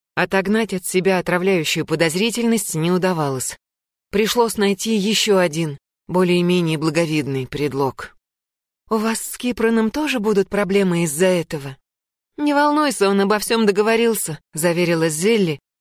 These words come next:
но тут же поправила себя. «Договориться. Уже всё уладили, да?» Горечи скрыть не удалось. «Если согласишься,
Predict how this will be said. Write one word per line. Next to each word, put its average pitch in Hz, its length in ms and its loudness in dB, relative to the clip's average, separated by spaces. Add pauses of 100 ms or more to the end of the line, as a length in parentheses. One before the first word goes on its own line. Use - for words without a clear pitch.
но 180 100 0
тут 185 180 0
же 185 100 -2
поправила 151 560 -4
себя. 123 360 -8 (300)
«Договориться. 254 840 -4 (480)
Уже 202 240 -2
всё 208 260 0
уладили, 220 680 2
да?» 254 300 -2 (180)
Горечи 175 440 -2
скрыть 170 420 -4
не 170 140 0
удалось. 170 680 0 (340)
«Если 220 380 -2
согласишься, 226 840 -2